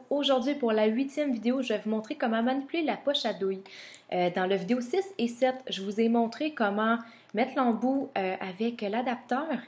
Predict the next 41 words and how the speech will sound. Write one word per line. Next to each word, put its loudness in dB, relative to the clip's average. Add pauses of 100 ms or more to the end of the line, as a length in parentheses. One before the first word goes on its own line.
Et -2
dans 2
les 4
vidéos 0
sept, 0
je -8
vous -2
ai 2
montré -2
comment 0
remplir -2
la 2
poche -2 (340)
avec 2
de 0
la 2
crème -2
au -2
beurre. -4 (400)
Euh, -6
donc -2
aujourd'hui, 2
je 6
vais 4
vous -6
montrer -2
comment 0
la 2
manipuler 0
tout -12
simplement. -4 (600)
Vous 2
devrez 0
avoir 4
votre, 2
euh, 4 (100)
poche 0
normalement 2
déjà 4
de 2
fait. -2